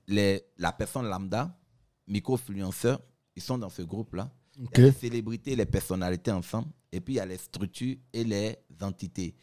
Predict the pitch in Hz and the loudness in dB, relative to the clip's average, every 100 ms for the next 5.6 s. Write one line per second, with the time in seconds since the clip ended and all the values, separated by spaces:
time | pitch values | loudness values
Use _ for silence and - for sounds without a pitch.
0 | _ _ 98 117 - 127 127 165 - 151 | _ _ -4 -4 -4 -12 -10 -10 -4 0
1 | 104 98 - _ _ - - 113 - 147 | 2 2 -2 _ _ -10 0 0 0 -6
2 | 110 98 95 98 117 127 127 - 117 - | -6 -8 -10 -10 -6 -8 -8 -6 -6 -6
3 | - - 117 104 90 _ _ - 95 120 | -10 -4 -4 -4 -12 _ _ -6 2 6
4 | 120 117 95 - - 95 107 - 117 156 | 8 8 4 0 -8 -2 0 0 0 0
5 | 131 127 95 92 98 - | 0 -2 0 -2 -6 -10